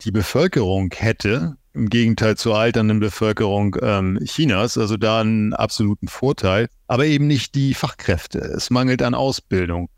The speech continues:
Und, ähm, also es gibt eben schon, wenn Indien versucht, sich, äh,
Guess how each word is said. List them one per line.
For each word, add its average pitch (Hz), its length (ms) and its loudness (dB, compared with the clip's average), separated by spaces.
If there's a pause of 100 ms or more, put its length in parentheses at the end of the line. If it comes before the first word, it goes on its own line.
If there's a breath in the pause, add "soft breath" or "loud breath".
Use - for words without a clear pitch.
Und, 131 240 0
ähm, 135 320 2
also 139 420 0
es - 140 0
gibt 170 200 0
eben 165 200 2
schon, 165 280 0
wenn 127 140 0
Indien 143 460 0
versucht, 131 600 -4
sich, 156 360 0
äh, 135 240 0